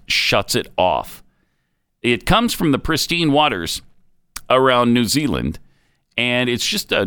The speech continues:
they're tiny little gel caps that are super easy to take and to swallow. And if you've tried other things that just haven't worked,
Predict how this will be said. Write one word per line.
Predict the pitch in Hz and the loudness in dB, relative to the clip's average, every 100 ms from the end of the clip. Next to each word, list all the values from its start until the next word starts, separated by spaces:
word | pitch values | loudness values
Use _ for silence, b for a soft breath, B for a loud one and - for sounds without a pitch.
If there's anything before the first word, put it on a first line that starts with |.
| 80 | -2
they're | - - 113 110 | -6 -6 -2 -2
tiny | - 202 226 208 | -2 -2 -2 -2
little | 160 117 | -2 -2
gel | 87 120 139 | 0 -2 0
caps | - 65 50 - | -2 -2 -2 -2
that | 90 76 | 0 -2
are | |
super | - - 170 139 | -2 -2 -2 -4
easy | - 95 80 64 | -4 -4 -2 -4
to | 65 | -4
take | 69 95 85 - | -2 0 0 -2
and | 65 | -4
to | |
swallow. | - - 62 64 53 50 b b b b _ | -4 -4 -4 -2 -4 -10 b b b b _
And | 123 131 131 123 - _ _ _ _ _ _ _ - | -2 0 2 0 -2 _ _ _ _ _ _ _ -2
if | 147 156 | -2 0
you've | 170 147 - | -6 -6 -12
tried | - 165 165 170 156 - | -4 0 2 2 -2 -2
other | 135 147 156 | -2 0 -2
things | 156 151 160 131 | 0 0 -2 -4
that | |
just | 87 131 170 | -4 -2 0
haven't | 147 113 | 0 0
worked, | 107 139 139 - | 0 0 -2 -10